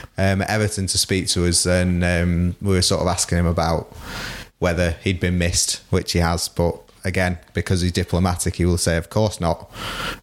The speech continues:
Uh, and he came out and said, you know, "We've got a, we've got a strong squad to win e-, all, all four competitions." And you sort of thought, "Oh, well, that's kind of a nice line, but let's not,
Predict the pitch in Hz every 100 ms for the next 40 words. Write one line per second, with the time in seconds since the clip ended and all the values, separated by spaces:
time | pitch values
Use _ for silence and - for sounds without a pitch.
0 | - 85 87 85 - 101 98 90 - 95
1 | 90 87 98 90 85 87 87 - 82 85
2 | 82 - - - - - - - - -
3 | _ 87 87 85 85 85 82 87 82 85
4 | - - 95 87 82 85 - 90 85 -
5 | - 87 87 - - 92 92 90 87 -
6 | 95 - - 92 92 - 98 101 - 101
7 | 101 98 101 101 - 117 - 98 92 -
8 | - - - - - - - 95 90 98
9 | 90 98 98 101 98 98 101 - - -
10 | - 101 - 107 104 98 101 110 107 -
11 | 98 101 98 92 90 90 - - - -
12 | - - 95 101 - 101 98 - 101